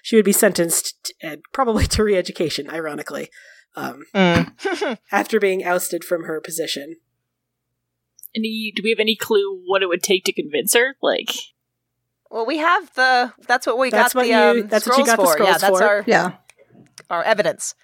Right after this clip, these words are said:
Speaker 1: That's the evidence that you have brought against her, and it's, it's pretty fucking compelling. Um, there might be some in the Ben Hasrath who would be loyal to her, but then again,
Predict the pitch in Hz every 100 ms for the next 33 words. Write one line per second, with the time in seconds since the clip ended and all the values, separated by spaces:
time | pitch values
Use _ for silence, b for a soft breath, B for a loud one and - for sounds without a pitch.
0 | _ _ _ _ _ - 208 - 240 220
1 | 214 220 - 208 226 208 208 202 196 208
2 | 175 185 190 165 156 - _ 214 - 196
3 | 214 214 208 233 262 214 160 180 - _
4 | _ _ _ b b b b b 214 180
5 | 185 - 190 220 226 214 226 226 233 220
6 | 226 202 - 226 202 208 - - 220 220
7 | 220 214 - _ _ _ 185 196 190 185
8 | 196 214 - 208 202 - - 196 185 175
9 | 170 170 175 165 170 165 185 196 208 202
10 | 196 185 240 233 226